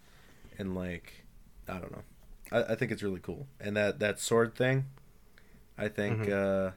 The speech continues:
Speaker 1: I think if, because I don't know if you can use the D-pad. I'm pretty sure you can. If you can get the sword without having to go to the hero's grave, I think that's really cool.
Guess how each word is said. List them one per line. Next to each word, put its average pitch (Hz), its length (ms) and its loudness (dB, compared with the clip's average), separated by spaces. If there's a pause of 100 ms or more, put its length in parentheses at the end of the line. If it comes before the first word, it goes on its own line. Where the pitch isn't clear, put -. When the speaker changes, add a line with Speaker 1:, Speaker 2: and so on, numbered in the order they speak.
(800)
Speaker 1:
I - 60 -2
think 135 420 2
if, 139 340 4 (200)
because 110 360 2
I 117 120 8
don't 127 140 4
know 127 360 6
if 107 140 -4
you 104 60 -8
can 107 120 -6
use 104 160 -2
the 98 60 -12
D-pad. 98 500 0
I'm 92 100 -4
pretty 120 180 0
sure - 160 -2
you 107 60 -4
can. 92 380 0 (960)
If 107 180 -2
you 113 80 0
can 104 560 4 (500)
get 113 200 0
the - 60 -6
sword 104 400 2
without 101 260 4
having 101 220 0
to 98 40 2
go 101 60 2
to 98 60 0
the 92 60 -6
hero's 95 320 0
grave, 90 220 -4
I 90 40 -2
think 92 140 -8
that's - 220 -10
really - 180 -8
cool. - 220 -12